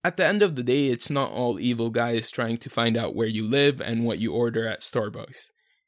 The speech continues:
Data can help developers and companies make your experience much more personalized and convenient for you. They can help you find what you want and when you want it without you even realizing that. Data is a tool.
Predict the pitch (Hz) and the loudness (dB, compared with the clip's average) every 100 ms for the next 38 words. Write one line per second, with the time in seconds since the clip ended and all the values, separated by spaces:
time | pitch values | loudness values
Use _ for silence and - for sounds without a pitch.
0 | _ 131 147 147 131 127 120 131 123 - | _ 2 2 2 0 -2 0 2 0 0
1 | _ - 117 117 117 123 113 113 110 135 | _ -6 0 2 2 0 -2 -2 -2 -4
2 | 131 120 110 110 110 110 110 113 - 120 | -2 0 -2 0 -2 -2 -2 -2 -2 -4
3 | 113 107 - 110 98 - 107 95 - 127 | -2 -4 -6 -6 -6 -6 -6 -6 -2 -2
4 | 131 123 120 117 113 110 104 113 123 131 | -2 -2 0 0 -2 -4 -6 -4 0 0
5 | 117 - - 107 117 - _ _ _ _ | 0 -4 -6 -6 -6 -12 _ _ _ _
6 | _ _ _ _ - 143 139 139 139 143 | _ _ _ _ 0 2 2 0 2 0
7 | - 127 123 117 110 - 123 120 113 - | 0 0 0 0 -4 0 2 2 2 -2
8 | 107 107 139 151 151 127 117 147 147 135 | -2 0 4 4 2 0 2 2 2 2
9 | 131 131 123 92 123 139 123 131 123 107 | 2 2 0 0 2 2 2 0 0 -2
10 | 127 123 117 127 143 120 117 110 110 107 | -2 -2 0 4 4 4 0 -4 -8 -10
11 | 123 - _ _ _ - 123 143 147 139 | -10 -14 _ _ _ -14 2 4 6 6
12 | 131 123 - 117 104 - | 4 0 -2 -2 -2 -4